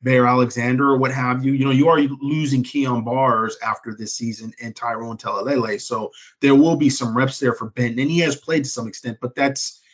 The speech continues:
you know, a possibility. Corey Foreman is, uh, you know, another guy that a lot of people have circled for a while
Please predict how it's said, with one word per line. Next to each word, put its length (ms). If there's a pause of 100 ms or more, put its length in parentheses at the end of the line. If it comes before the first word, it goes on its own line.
(180)
you 80
know, 140
a 40
possibility. 800
Corey 280
Foreman 680
is, 540 (160)
uh, 60
you 200
know, 160
another 260
guy 280
that 140
a 40
lot 160
of 80
people 300
have 80
circled 440
for 100
a 80
while 480